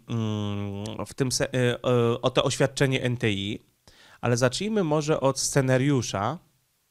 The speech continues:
e, o-, o-, od scenariusza, co przewiduje ten scenariusz, e, który, który tam testowano. E, przewidywany tam jest scenariusz, w którym terroryści wykorzystują małpią ospę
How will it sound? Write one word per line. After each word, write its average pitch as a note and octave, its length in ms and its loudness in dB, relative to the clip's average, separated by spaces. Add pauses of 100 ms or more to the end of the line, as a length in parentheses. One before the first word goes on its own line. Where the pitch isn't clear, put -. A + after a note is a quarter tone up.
(520)
e, G#2+ 200 -2
o-, - 180 -2
o-, - 160 -2
od C3 120 -2
scenariusza, C3+ 640 0
co D3 140 -4
przewiduje C#3 580 0 (260)
ten C3 160 0
scenariusz, G#2+ 800 -2 (260)
e, G#2+ 300 2
który, A#2 440 0 (680)
który A#2+ 360 2
tam G#2+ 480 -4 (340)
testowano. G#2 720 0 (800)
E, G#2+ 280 4
przewidywany F#3+ 800 0
tam F#3 200 0
jest E3 140 -2
scenariusz, F#3 500 0
w - 60 -16
którym D#3+ 280 2
terroryści D3+ 920 2 (260)
wykorzystują C#3 640 2
małpią E3 540 0
ospę C3 520 0